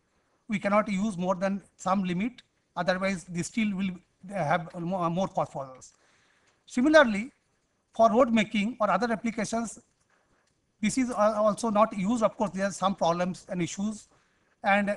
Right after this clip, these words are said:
one of the technical issue is that slag contains or L D slag contains hi-, high free lime content.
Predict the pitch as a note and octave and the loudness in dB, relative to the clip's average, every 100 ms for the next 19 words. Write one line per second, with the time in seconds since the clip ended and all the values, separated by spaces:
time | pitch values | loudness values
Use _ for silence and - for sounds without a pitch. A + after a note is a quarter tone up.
0 | - G#3+ C4 B3 - A3 D4+ C#4+ B3 - | -2 0 2 2 0 -2 0 2 0 0
1 | B3 G#3 A#3 A#3 - - _ _ _ - | -2 2 2 0 -6 -20 _ _ _ -14
2 | - A3+ A#3 A3 G3+ A3 A3 G#3+ - F3+ | 0 0 2 0 2 2 0 -2 -2 0
3 | F#3+ G#3+ - A3 G#3+ G3 F#3 G#3 G#3 - | 0 -2 0 0 0 -2 -2 -4 -4 -12
4 | _ _ _ - G#3+ - G#3+ F#3 G3 A3+ | _ _ _ -16 -12 -10 -10 -2 0 0
5 | A3 F#3 G#3 F#3 F#3+ E3+ D3+ C#3+ C#3 | -4 -4 0 0 0 -2 -4 -6 -14